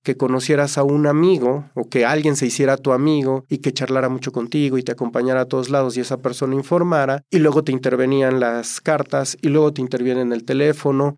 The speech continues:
y ahora te interviene en el teléfono celular, ¿no? Las redes sociales, etcétera. Es un mismo interés adaptado tecnológicamente de manera diferente,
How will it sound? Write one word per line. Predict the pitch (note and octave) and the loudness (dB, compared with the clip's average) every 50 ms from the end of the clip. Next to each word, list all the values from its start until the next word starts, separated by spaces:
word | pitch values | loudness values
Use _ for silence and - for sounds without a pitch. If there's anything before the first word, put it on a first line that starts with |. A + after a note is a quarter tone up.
| _ _ | _ _
y | D#3+ B2+ | 0 2
ahora | C3 C#3 C#3+ C3 | 2 2 2 0
te | C3+ C#3 | 0 -2
interviene | B2+ - B2 A#2+ B2 C#3 C#3+ D3+ | -2 -2 -2 0 0 0 2 2
en | D3 C3+ | 0 0
el | B2 G#2+ A2+ - - | -2 -4 -6 -6 -4
teléfono | B2+ A#2 B2 D3+ D3 - D3 C3+ B2+ | 0 0 2 0 0 0 0 0 -2
celular, | B2 - B2+ A#2 A2+ A#2 B2+ D3 D#3+ D#3+ C#3+ B2+ | -2 -2 -4 -2 -2 -2 -2 -2 -2 -2 -2 -2
¿no? | A#2 A#2+ C3 D#3 | -2 0 0 0
Las | E3 C#3+ B2 A#2 | 0 0 -2 -2
redes | - B2+ B2+ B2 B2 A#2 | -2 -2 -2 -2 -2 -4
sociales, | - B2+ B2+ - D3 C#3 C3 B2+ B2+ B2 B2+ A#2 - | -6 -8 -4 -2 0 0 0 0 -2 -4 -6 -6 -6
etcétera. | B2 - - E3 D#3+ D#3 C3+ B2+ B2+ A#2+ - _ _ | -8 -4 -2 -4 -2 -2 -2 -2 -4 -4 -6 _ _
Es | - E3+ F3+ | -2 0 2
un | G#3 G3 G3 | 2 2 2
mismo | G3+ F#3+ F3+ G3+ | 2 2 2 2
interés | F#3+ F3 E3+ D3 B2+ C3 D#3 F#3 F3+ - - - _ | 0 0 0 0 0 0 0 0 0 -4 -8 -8 _
adaptado | C3+ B2+ C3+ C3 - D3 D3 D#3 D3+ | -4 -4 -4 -2 0 0 0 0 0
tecnológicamente | - - B2+ B2 B2 B2+ B2+ C3 B2+ - E3 D#3+ D3+ C3+ C3 C3 C3 C3 D3+ | -4 -6 -4 -4 -2 -2 -2 -2 -2 -2 -2 -2 0 -2 -2 -2 -2 -2 -2
de | C#3 | -2
manera | B2+ A#2+ A#2+ B2 B2 B2+ B2+ B2 B2 - | 0 -2 -2 -2 0 0 0 -2 -4 -6
diferente, | - C3+ B2 - - B2 A#2+ C3+ C3+ C3 B2+ A#2+ A2 | -8 -8 -10 -8 -6 -4 -2 -2 -2 -2 -4 -8 -10